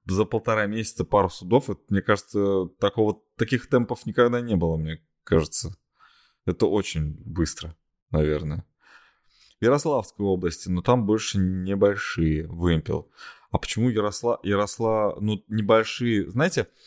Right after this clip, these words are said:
был такой момент, я интересовался, м, бо-, кораблем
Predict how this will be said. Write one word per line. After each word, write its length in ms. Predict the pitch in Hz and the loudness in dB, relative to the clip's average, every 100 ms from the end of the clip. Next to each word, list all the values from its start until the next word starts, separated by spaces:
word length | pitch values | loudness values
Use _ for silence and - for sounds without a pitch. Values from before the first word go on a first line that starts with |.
| - _ - | -20 _ -6
был 200 | 107 165 | -2 0
такой 260 | 143 - | -2 -4
момент, 420 | 139 127 151 214 214 | -2 -2 -2 -4 -4
я 240 | 104 131 | -2 0
интересовался, 800 | 160 139 113 - 110 131 151 - 120 113 | 0 -2 -6 -2 2 2 0 -2 -2 0
м, 840 | 101 80 98 92 90 87 82 78 - _ _ | -2 -2 -2 0 -2 -4 -2 -4 -6 _ _
бо-, 260 | 87 98 - - _ _ _ _ | 2 2 0 -20 _ _ _ _
кораблем 720 | 101 101 95 117 107 98 95 | -2 -2 -2 -4 -2 -2 -4